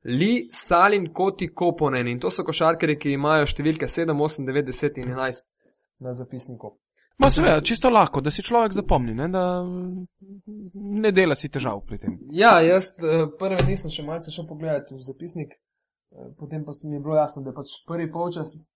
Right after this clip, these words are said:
Speaker 1: in tudi drugi polčas začenja na isti način.
Speaker 2: Seveda, zakaj bi komplicirali, ne?
Speaker 1: Ja,
Speaker 2: <laughs>
Speaker 1: očitno.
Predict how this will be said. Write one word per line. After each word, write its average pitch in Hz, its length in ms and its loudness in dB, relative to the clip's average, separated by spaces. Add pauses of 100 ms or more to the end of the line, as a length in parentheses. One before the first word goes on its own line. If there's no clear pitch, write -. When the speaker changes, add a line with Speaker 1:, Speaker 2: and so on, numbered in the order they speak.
Speaker 1:
in 147 260 -10
tudi 156 200 -6
drugi 160 300 -8
polčas 156 280 -8
začenja 139 360 -12
na 131 100 -10
isti 139 240 -14
način. 123 240 -14 (1200)
Speaker 2:
Seveda, 127 320 -8 (160)
zakaj 175 240 4
bi 170 80 4
komplicirali, 110 580 0
ne? 98 100 -10 (520)
Speaker 1:
Ja, 165 160 0 (480)
Speaker 2:
<laughs> - 480 -14
Speaker 1:
očitno. 147 400 -10